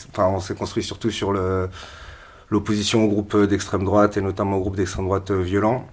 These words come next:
On, on a une bonne partie de notre activité qui consiste à s'investir dans, dans les mouvements sociaux, euh, à développer, euh,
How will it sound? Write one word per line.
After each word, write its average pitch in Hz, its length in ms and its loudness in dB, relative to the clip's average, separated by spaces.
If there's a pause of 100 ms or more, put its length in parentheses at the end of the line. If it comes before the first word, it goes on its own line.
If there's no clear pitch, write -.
(180)
On, 90 640 -2
on 92 40 0
a 92 40 0
une 92 120 0
bonne 98 160 0
partie 92 280 0
de 104 60 0
notre 95 140 -4
activité 98 360 -4
qui 95 80 -6
consiste 101 260 -4
à 92 80 0
s'investir 98 460 -2
dans, 92 260 -2
dans 92 120 -4
les 92 80 0
mouvements 95 280 0
sociaux, 120 520 4 (760)
euh, 87 560 2
à 85 60 2
développer, 95 520 4
euh, 90 520 2